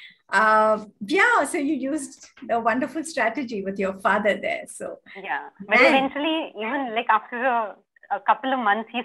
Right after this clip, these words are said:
Speaker 2: still wasn't on board. So then I finally thought, "Okay, now I have to take that leap of faith for myself and for him too." So then finally, after I, I,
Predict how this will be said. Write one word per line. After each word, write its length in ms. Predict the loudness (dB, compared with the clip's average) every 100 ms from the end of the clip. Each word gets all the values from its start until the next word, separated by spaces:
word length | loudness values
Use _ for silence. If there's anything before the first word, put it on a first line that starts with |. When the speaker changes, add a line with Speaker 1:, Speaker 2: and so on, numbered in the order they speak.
| -4
Speaker 2:
still 260 | -4 -2
wasn't 420 | -2 -2 -2 -4
on 220 | 0 -2 -2
board. 240 | -8 -8 -12
So 60 | -2
then 140 | 0
I 160 | 0 0
finally 300 | -2 -4 -6
thought, 180 | -4 -4
"Okay, 200 | -6 -4
now 340 | -2 -2 -4 -10 -20 -20 -20 _
I 80 | -2
have 220 | 2 2
to 80 | 0
take 200 | -6 -2
that 160 | -2 -2
leap 160 | -6 -6
of 80 | -6
faith 200 | -6 -6 -8 _ _
for 100 | -4
myself 460 | -4 -4 -2 -4 -4 -8
and 160 | -6
for 120 | -2 -2
him 200 | -4 -10
too." 240 | -12 -14 -18 _ _ _ -10
So 80 | 0
then 220 | 0 0
finally, 580 | -2 -2 -2 -4 -8 -12 _
after 240 | -2 2 2
I, 220 | 2 2
I, 180 | 2 0